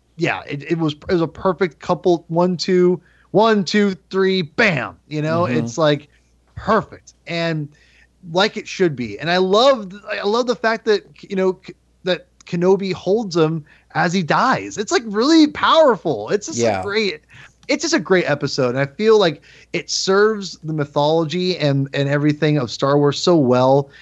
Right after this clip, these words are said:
Speaker 1: And I love that about it. And yeah, I, I, I just, and I can't help it 'cause I love Darth Maul, I love Sam Witwer. When I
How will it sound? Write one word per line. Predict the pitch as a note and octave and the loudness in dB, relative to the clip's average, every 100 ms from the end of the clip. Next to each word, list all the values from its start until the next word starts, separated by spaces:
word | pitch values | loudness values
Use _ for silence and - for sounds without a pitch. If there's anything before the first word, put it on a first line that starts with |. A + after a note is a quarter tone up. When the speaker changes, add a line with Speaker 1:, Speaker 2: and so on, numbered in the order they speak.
| - | -8
Speaker 1:
And | C#3 | -2
I | |
love | C#3+ B2+ A#2+ A#2+ A#2+ | 0 2 2 2 2
that | C#3+ | 0
about | D3 D3+ D3+ | 2 2 2
it. | E3 D#3+ - | 0 -2 -4
And | C3+ C3 B2+ B2+ _ _ _ _ _ _ _ _ _ - | -6 -4 -4 -8 _ _ _ _ _ _ _ _ _ -2
yeah, | E3+ | 0
I, | C#3 E3+ - F#3 | 2 -2 -2 -4
I, | - | -4
I | - G3+ | -4 -4
just, | G3 - _ - - | -4 -6 _ -18 -6
and | G3 | -2
I | |
can't | A3 A3 | 0 0
help | F3+ G3+ | 0 0
it | |
'cause | - | -4
I | D#3 | -4
love | C#3 D3+ D3 | -2 -2 -2
Darth | D#3 D3+ C#3+ | -2 -4 -4
Maul, | C3+ D3 | -4 -2
I | C#3 | 0
love | D3+ D3 | 0 -2
Sam | D3+ C3 | -6 -8
Witwer. | B2+ B2+ D3+ D3+ | -8 -6 -4 -2
When | C#3+ | -2
I | D#3 F3 E3 | -2 -2 -4